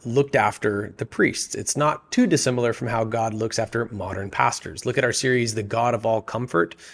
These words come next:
uh, and our series, Into the Fray. Those are the books of, uh, First and Second Corinthians. And in those, you see how God prescribes a process whereby the church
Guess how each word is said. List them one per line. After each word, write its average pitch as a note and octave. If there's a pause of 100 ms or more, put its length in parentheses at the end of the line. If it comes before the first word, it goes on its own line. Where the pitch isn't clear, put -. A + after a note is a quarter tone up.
(160)
uh, A#2
and A#2+
our A#2
series, A#2+
Into C#3
the A#2+
Fray. G2
Those G#2+
are A2+
the A2
books A2
of, G2+ (360)
uh, G#2
First -
and A#2+
Second A#2
Corinthians. A2+ (500)
And A#2+
in D#3
those, B2+
you B2
see D#3+
how B2+
God B2+ (340)
prescribes A2+
a A2
process A#2+
whereby A2+
the A2+
church -